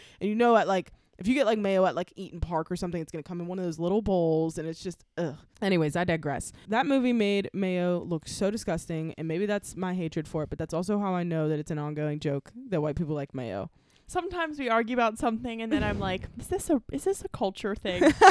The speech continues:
Speaker 2: this, like, is this a race thing?"
Speaker 1: <laughs> And a bunch of times it is. <laughs> A lot of times it is.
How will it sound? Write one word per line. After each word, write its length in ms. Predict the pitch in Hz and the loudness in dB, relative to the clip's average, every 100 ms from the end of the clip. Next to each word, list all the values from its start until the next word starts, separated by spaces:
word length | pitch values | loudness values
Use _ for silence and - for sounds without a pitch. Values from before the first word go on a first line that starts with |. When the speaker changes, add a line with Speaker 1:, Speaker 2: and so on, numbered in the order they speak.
| 285 | 10
Speaker 2:
this, 160 | 403 427 | 8 10
like, 240 | 359 415 | 6 6
is 80 | 320 | 4
this 160 | 381 | 2
a 100 | 453 | 4
race 420 | 311 202 185 233 - | 4 2 2 0 -2
thing?" 280 | 202 180 | -2 0
Speaker 1:
<laughs> 100 | 311 277 277 254 - - - 587 494 - | 0 -2 0 -2 -4 -20 -8 -2 -2 2
And 120 | 359 277 | 2 4
a 40 | |
bunch 280 | - 311 415 | 4 2 2
of 60 | - | 2
times 300 | 269 240 208 | 4 4 4
it 80 | 185 | 2
is. 180 | 160 220 - | 2 2 6
<laughs> 1120 | 554 480 523 453 480 - - - 302 466 440 254 | 10 10 10 8 8 6 -14 -4 2 4 4 4
A 40 | |
lot 220 | 240 240 | 6 8
of 80 | 247 | 6
times 300 | 254 214 185 | 4 2 2
it 100 | 165 | 0
is. 300 | 147 147 | -2 -4